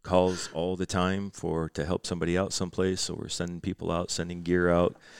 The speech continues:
going out and setting up jobs and coming back and getting billings done. And, yeah, it's, it's, uh, it's kind of a crazy busy time for us, but it's a lot of fun.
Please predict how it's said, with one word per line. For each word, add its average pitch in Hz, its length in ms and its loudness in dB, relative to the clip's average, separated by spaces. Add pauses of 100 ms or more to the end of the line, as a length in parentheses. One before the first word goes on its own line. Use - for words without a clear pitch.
(240)
going 98 260 2
out 95 200 0
and - 80 -6
setting - 260 0
up 98 140 -2
jobs 90 600 0
and 80 160 -10
coming 95 260 -2
back 90 300 0
and 80 120 -8
getting 90 200 0
billings 92 400 -2
done. 92 460 0
And, 65 200 -10 (720)
yeah, 135 220 2
it's, - 260 -10
it's, - 360 2
uh, 87 360 6
it's - 240 -2
kind 101 220 2
of 92 80 2
a 76 60 0
crazy 107 520 2
busy 95 360 0
time 95 320 -2
for 117 200 0
us, 127 160 -2
but - 160 -2
it's 85 120 -6
a 92 40 -2
lot 92 160 0
of 80 60 -6
fun. 82 220 -4